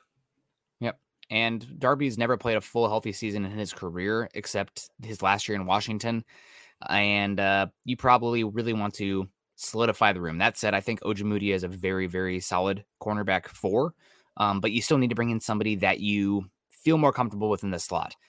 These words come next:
And that could be even a safety. Um, you know, the slot doesn't have to be just a cornerback type. You can have a guy who's a cornerback, uh, or a nickel safety hybrid as well.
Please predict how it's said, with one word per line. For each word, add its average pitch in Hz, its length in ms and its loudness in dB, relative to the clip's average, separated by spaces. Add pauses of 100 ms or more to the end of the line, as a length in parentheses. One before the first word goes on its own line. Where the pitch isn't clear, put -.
(120)
And 202 100 0
that 165 140 8
could 196 100 4
be 196 340 2
even 180 240 4
a 147 160 0
safety. 143 520 2 (160)
Um, 92 320 -2
you 110 140 0
know, 113 140 2
the 95 100 -6
slot 170 220 6
doesn't 175 180 2
have 156 160 2
to 135 80 -4
be 123 140 -2
just 113 200 -4
a - 20 -4
cornerback 110 600 0 (200)
type. 92 220 -6
You 117 100 -2
can 151 80 0
have 135 140 4
a 117 100 0 (100)
guy 110 220 6
who's 104 180 -2
a 98 220 2 (320)
cornerback, 117 680 2
uh, 95 280 2 (180)
or 73 160 -8 (220)
a 110 140 0
nickel 117 420 4
safety 120 400 -2
hybrid 104 340 0
as 90 160 -2
well. 82 240 -2